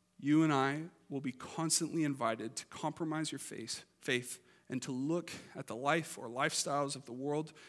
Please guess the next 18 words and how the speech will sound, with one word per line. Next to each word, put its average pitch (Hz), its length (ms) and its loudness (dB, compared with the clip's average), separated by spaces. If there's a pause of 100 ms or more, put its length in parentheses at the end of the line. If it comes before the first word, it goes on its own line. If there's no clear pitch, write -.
(140)
around 123 400 2
us 127 280 0
that 113 120 -2
on 135 160 0
the 123 60 -2
surface 180 500 2
level 143 340 0
appear 117 320 -4
good 160 480 2 (280)
and 123 200 -2
meaningful 165 800 -2 (200)
and 147 100 -4
impactful, 160 840 -2 (1000)
but - 100 -8
it's - 120 -6
folly, - 420 -10
it's 98 240 -6
deceptive, - 800 -2